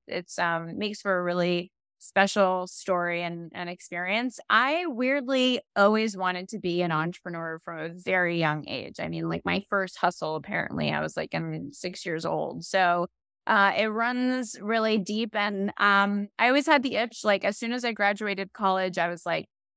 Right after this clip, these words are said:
"What is it gonna be? When is it gonna be? Like, when is it?" Like, I was just, like, dying for it to happen. Uh, I worked for two different startups, um, just to kind of learn. But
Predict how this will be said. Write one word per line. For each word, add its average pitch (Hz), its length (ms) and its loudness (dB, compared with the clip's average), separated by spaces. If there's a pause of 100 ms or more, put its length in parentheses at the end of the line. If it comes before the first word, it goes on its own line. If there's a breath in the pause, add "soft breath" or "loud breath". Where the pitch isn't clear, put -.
"What 190 200 0
is 196 140 -6
it 233 60 -4
gonna 233 160 0
be? 240 260 -2
When 202 240 -2
is 208 100 -4
it 226 60 -4
gonna 220 140 0
be? 220 400 -2
Like, 175 260 2
when 190 260 2
is 226 120 2
it?" - 100 -8
Like, 175 200 -8
I 175 60 4
was 202 120 0
just, 233 160 -6
like, 185 160 2 (160)
dying 180 760 0
for 180 220 -4
it 165 180 -4
to - 80 -12
happen. 202 460 0 (580)
Uh, 208 60 4
I 196 180 8
worked 254 280 4
for 240 220 2
two 247 200 -6
different 247 360 -4
startups, 220 640 2
um, 208 460 2
just 226 240 -6
to - 60 -20
kind 233 180 4
of 196 100 2
learn. 214 360 0
But 202 120 4